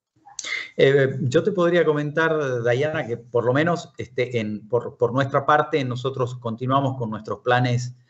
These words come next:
eh, habituales de, de reclutamiento y, y selección en función de, de los objetivos que traemos como negocio para este año. Eh, sí, efectivamente, y nuevamente comentarte,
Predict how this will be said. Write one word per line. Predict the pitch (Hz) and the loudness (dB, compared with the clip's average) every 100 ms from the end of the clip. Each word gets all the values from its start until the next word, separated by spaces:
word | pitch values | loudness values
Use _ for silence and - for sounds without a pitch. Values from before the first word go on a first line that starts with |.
| _ _ _ - | _ _ _ -2
eh, | 113 107 107 | 0 2 2
habituales | 113 110 113 135 131 131 123 98 | 2 0 0 0 2 4 4 2
de, | 104 98 98 | 0 0 0
de | 107 | -2
reclutamiento | 104 107 110 117 117 127 123 123 113 | -4 -4 -2 -2 0 0 0 0 0
y, | 101 95 95 | -2 -6 -8
y | 101 | -10
selección | 92 107 107 - 131 139 147 | -8 -4 -6 -2 0 2 0
en | 127 - | -4 -6
función | 110 98 117 113 | -10 -2 0 0
de, | 104 98 95 92 92 95 | 2 4 4 2 -2 -8
de | 101 98 98 | -10 -4 -2
los | 92 | -2
objetivos | 107 - 110 123 120 | -6 -10 -2 2 2
que | 123 | 0
traemos | 107 113 117 110 | 2 2 2 0
como | - 98 | -6 -4
negocio | 104 113 110 110 | 4 4 4 0
para | 107 | -2
este | - - | -4 -2
año. | 107 120 139 - - _ _ _ _ _ _ _ - | 0 2 0 -4 -12 _ _ _ _ _ _ _ -2
Eh, | 117 110 113 110 107 101 98 101 - | 2 6 6 4 0 -2 -4 -8 -14
sí, | 123 147 165 156 | -6 0 4 4
efectivamente, | 123 123 135 139 135 139 135 131 123 | 2 -4 0 2 2 -2 0 0 2
y | 123 113 | 0 0
nuevamente | 123 123 127 127 127 110 104 101 98 - | 0 2 0 -2 0 2 2 0 -2 -2
comentarte, | 110 110 131 127 120 113 113 - | -4 -2 0 2 2 0 0 -6